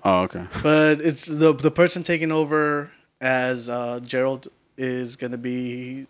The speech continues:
Speaker 2: um, the lesser Hemsworth. What's the name? Uh, Liam. Liam Hemsworth.
Speaker 1: Oh, God. <laughs> Okay.
Speaker 2: But
Speaker 1: Cool. Crazy.
Speaker 2: yes, I mean, overall, I didn't, I didn't hate the movie.
Speaker 1: Yeah.
Speaker 2: Um, I,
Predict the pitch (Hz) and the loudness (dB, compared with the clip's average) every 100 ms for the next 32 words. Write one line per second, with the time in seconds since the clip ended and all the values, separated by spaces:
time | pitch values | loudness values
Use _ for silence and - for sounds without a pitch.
0 | _ 123 123 120 113 120 131 - 135 143 | _ -14 -12 -12 -14 -16 -16 -8 -4 -2
1 | 156 160 139 147 127 113 113 113 - - | -2 -6 -6 -6 -6 -8 -10 -14 -20 -20
2 | _ - - - - - - 185 160 135 | _ -20 -14 -14 -14 -14 -10 -8 -6 -6
3 | 123 123 - - - _ 127 131 160 160 | -6 -10 -18 -20 -20 _ 0 4 4 4
4 | 120 131 - - 139 147 139 127 107 107 | 0 -6 -18 -8 -2 -2 -2 -4 0 2
5 | 98 92 - - - - - _ _ _ | 0 -2 -10 -12 -14 -20 -20 _ _ _
6 | _ _ _ _ _ _ _ 107 92 85 | _ _ _ _ _ _ _ -8 -6 -6
7 | - _ - - _ _ _ _ _ _ | -10 _ -20 -20 _ _ _ _ _ _
8 | 139 135 127 95 - 107 101 101 _ _ | -2 4 4 4 0 -4 -4 -10 _ _
9 | _ 262 254 175 220 214 214 247 254 254 | _ 6 6 8 6 4 6 6 8 8
10 | 254 - 202 233 233 196 214 196 147 180 | 6 4 4 4 2 0 0 0 2 2
11 | 196 226 262 277 294 277 95 - 98 - | 4 6 8 8 6 4 2 2 0 -8
12 | _ _ _ _ _ _ _ 160 160 170 | _ _ _ _ _ _ _ 4 6 6
13 | 151 147 156 _ _ _ _ _ _ _ | 4 -6 -12 _ _ _ _ _ _ _
14 | _ _ _ _ - 156 | _ _ _ _ 2 4